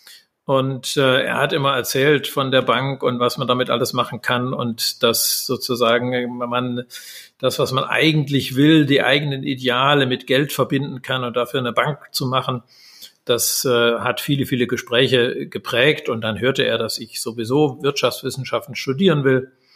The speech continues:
Und, äh, ich hatte schon ein Praktikum in einer Taschenfabrik verabredet gehabt. Äh, und dann kam die Frage und das Angebot, doch die, die,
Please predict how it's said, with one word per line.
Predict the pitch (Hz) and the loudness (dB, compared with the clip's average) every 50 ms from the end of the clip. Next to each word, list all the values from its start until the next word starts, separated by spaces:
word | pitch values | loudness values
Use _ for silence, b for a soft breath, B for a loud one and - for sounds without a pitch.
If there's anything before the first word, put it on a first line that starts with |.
| B B B B B B B B B B B B B _ _ - | B B B B B B B B B B B B B _ _ 0
Und, | 135 120 117 117 117 110 117 - - | 2 2 2 2 -2 -4 -4 -2 0
äh, | 131 120 117 120 123 | 0 2 2 2 0
ich | - 117 - - | -2 -4 -2 -2
hatte | 117 - 135 131 | -2 -2 0 0
schon | - 139 120 | 2 2 2
ein | 120 120 | 2 0
Praktikum | - - 131 131 131 - - 135 - - 147 131 127 135 | -2 -2 -2 -2 -2 0 -2 -2 0 2 2 2 2 0
in | 139 123 123 | -4 -4 -4
einer | 117 113 117 107 | -2 -2 -2 -2
Taschenfabrik | - - 147 139 - - 147 - - 139 120 110 - - 151 147 147 - | 0 -2 0 0 0 0 -2 0 0 0 0 0 0 -2 -2 -2 -2 -10
verabredet | - - 135 135 135 127 - 127 131 127 127 120 131 127 127 - | -6 -4 -2 -2 -2 -2 0 2 4 4 4 4 2 0 -2 -4
gehabt. | - 123 104 110 117 - - - - - - _ B B B B B B B B B B B B B _ - - | -8 -6 -2 -2 -2 -4 -4 -12 -12 -12 -12 _ B B B B B B B B B B B B B _ -6 -2
Äh, | 123 117 117 - | 0 0 0 0
und | 135 120 110 113 | -2 -4 0 0
dann | 107 107 - | 0 0 0
kam | - 117 110 123 123 120 110 101 | 0 2 2 4 4 4 2 0
die | 120 107 | -2 -4
Frage | 95 - - 101 95 120 123 127 | -4 -2 -2 0 2 2 2 2
und | 110 | 0
das | 110 104 | 0 -4
Angebot, | 143 120 117 123 120 120 117 110 113 | -4 -4 -4 -2 0 0 0 0 0
doch | 110 - | -2 -2
die, | - 123 113 110 117 117 - - - | -2 -2 -2 -2 -2 -4 -6 -10 -12
die, | - 107 104 104 104 104 110 131 | -10 -8 -8 -8 -8 -10 -12 -14